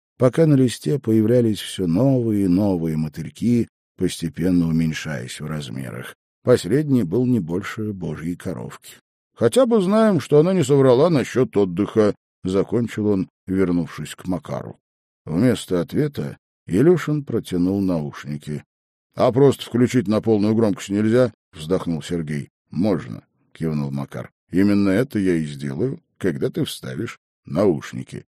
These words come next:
Если я из-за тебя оглохну, с моей женой будешь сам объясняться. Ладно, включай". Он страдальчески поморщился, когда Илюшин вновь нажал на воспроизведение.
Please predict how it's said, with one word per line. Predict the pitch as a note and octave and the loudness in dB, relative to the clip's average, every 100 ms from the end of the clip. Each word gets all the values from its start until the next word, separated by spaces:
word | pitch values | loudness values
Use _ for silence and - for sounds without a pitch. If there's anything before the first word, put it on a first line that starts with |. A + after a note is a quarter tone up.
| _ _ | _ _
Если | F2+ D3+ - C3+ | 2 2 2 4
я | C3 D3+ C#3+ | 6 6 4
из-за | G#2+ F#2+ | 0 -4
тебя | - A#2+ C#3 B2+ | -2 2 4 4
оглохну, | F#2+ G#2 G3+ - G#2+ D#2 - | 2 6 6 6 0 -4 -10
с | - | -10
моей | D#2 A2+ D#3 | 0 4 4
женой | B2 D3 D3+ | 4 4 6
будешь | C#3+ - | 4 2
сам | C#3 C#3+ | 2 4
объясняться. | B2+ B2 G#2 G#2 - - _ - | 6 4 2 -2 -4 -14 _ 0
Ладно, | F#2+ E2 - | 0 0 -6
включай". | - G2+ - C2+ - _ | -2 0 0 -8 -12 _
Он | A#2+ C3+ | -2 -2
страдальчески | - B2 B2+ C3 A2+ - B2 | -2 0 2 0 -2 -8 -8
поморщился, | A2+ B2+ C3 G2 - D2 - D2+ | -4 -2 0 -2 -6 -12 -14 -12
когда | D#2 D#2 D#2 D2+ | -10 -8 -8 -4
Илюшин | G2+ A#2 G#2 F2+ | -2 -4 -4 -6
вновь | D2 D2+ A#2+ - | -4 -6 -6 -6
нажал | D2+ C#2+ C#2 D#2+ D2+ _ _ _ | -10 -10 -8 -8 -10 _ _ _
на | E2 E2+ | -2 -2
воспроизведение. | D#2+ - D#2 D#2 D2 D2+ B1 A1+ G#1 G1+ | -2 -6 -10 -8 -8 -10 -10 -14 -16 -18